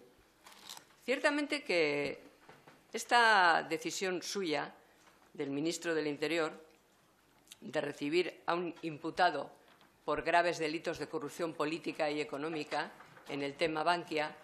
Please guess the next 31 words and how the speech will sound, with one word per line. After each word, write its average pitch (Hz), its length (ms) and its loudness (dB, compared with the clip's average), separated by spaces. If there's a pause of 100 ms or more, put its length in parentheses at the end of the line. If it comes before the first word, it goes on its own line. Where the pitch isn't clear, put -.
(720)
no 190 240 2
es 175 160 0
nueva 175 420 2 (480)
en 147 140 -4
el 147 80 -2
gobierno 147 420 0
del 135 140 -6
señor 135 260 -6
Rajoy. 135 320 -6 (1800)
Llueve 196 320 8
sobre 170 240 4
mojado, 165 480 4
podríamos 135 480 -4
decir. - 380 -12 (720)
Porque 143 800 -2
la 147 100 -2
actuación 151 400 0
del 180 140 2
Gobierno, 202 640 2 (240)
directamente 156 720 2
a 139 80 2
través 143 340 0
del 139 200 -2
frob, 175 340 0
en 135 140 -6
todo 143 180 -2
el 139 80 -4
caso 139 540 0
Bankia, 160 400 0
ha - 120 0
sido, 196 440 -2